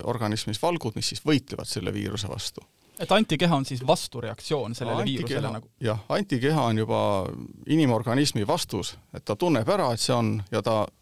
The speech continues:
Speaker 1: üritab vältida kas siis raskemat haigestumist või paremal juhul nakatumist.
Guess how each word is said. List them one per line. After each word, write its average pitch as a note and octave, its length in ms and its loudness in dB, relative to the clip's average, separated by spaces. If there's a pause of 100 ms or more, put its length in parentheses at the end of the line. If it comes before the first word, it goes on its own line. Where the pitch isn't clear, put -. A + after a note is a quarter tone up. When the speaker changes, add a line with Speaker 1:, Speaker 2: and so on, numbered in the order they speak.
(280)
Speaker 1:
üritab C3 440 2
vältida G#2 640 0 (580)
kas G2+ 160 0
siis G#2+ 160 -2
raskemat A2 400 -2
haigestumist A#2 800 0 (420)
või G#2+ 160 0
paremal G#2+ 400 0
juhul A2 240 0
nakatumist. - 640 -4